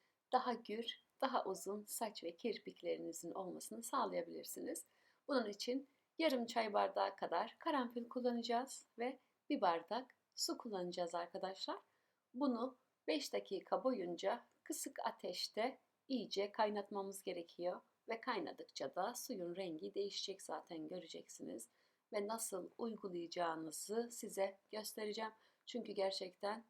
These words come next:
çok etkili bir kür. Ee, boynunuza değmesin, e, yüzünüze gelmesin. Orada da tüylenme yapar ve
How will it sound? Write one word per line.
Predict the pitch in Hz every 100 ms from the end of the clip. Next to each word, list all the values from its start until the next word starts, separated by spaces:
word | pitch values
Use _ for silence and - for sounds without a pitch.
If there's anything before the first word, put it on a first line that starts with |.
| -
çok | 233 226 - - -
etkili | 190 - 190 170
bir | -
kür. | - - 233 240 _ _ _ _ -
Ee, | 196 185 185 180 180
boynunuza | 202 202 190 180 175 196 202 -
değmesin, | 185 196 202 202 - 208 208 _ _ _ _ _ -
e, | 180
yüzünüze | 180 196 190 190 180 180
gelmesin. | 180 196 202 202 196 - 202 202 _ _ _ _
Orada | - 214 190 170
da | -
tüylenme | - 214 175 165 170
yapar | 165 - - 214 254 - _ -
ve | 214 233